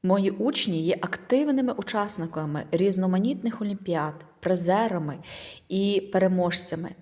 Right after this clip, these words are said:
Я кожного разу щиро радію кожній перемозі, кожному здобутку, адже це їхня заслуга, вони в мене великі молодчинки.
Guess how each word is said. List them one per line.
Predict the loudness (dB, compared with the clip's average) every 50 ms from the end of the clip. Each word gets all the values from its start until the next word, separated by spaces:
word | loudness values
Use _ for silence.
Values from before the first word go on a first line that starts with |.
| -20 _ _ _
Я | 0 0 0
кожного | 4 8 8 8 8 8 6 0 0 0 2
разу | 2 2 0 0 -2 -6
щиро | -8 -8 -2 4 6 6 6 6 4 2
радію | 0 0 -2 0 0 -2 -2 -2 -6 -6 0
кожній | 4 6 6 6 6 4 2 -2 0
перемозі, | 0 0 0 0 0 0 0 0 0 0 -2 -6 -12 -12 -12 -14 -14 -14 -16 -4
кожному | 2 6 6 6 6 6 4 2 2 2
здобутку, | 0 -2 -4 -4 0 0 0 0 0 -4 -10 -10 -10 -12 -12 -14 -14 -14 -12 _ 0
адже | 2 2 2 2 0 -2 -2
це | -2 0 0 2 2 2 2 0 -4 -6 -8
їхня | -6 -2 2 2 2 2 2 0 -2 0
заслуга, | 0 0 -2 0 0 2 2 2 0 -2 -6 -8 -12 -8 -4
вони | -4 -2 -2 -2
в | -2
мене | -2 -2 -2 -2
великі | -2 -2 -2 -2 -2 -2 -4
молодчинки. | -2 -2 -2 -4 -4 -6 -6 -6 -6 -6 -6 -10 -12 -16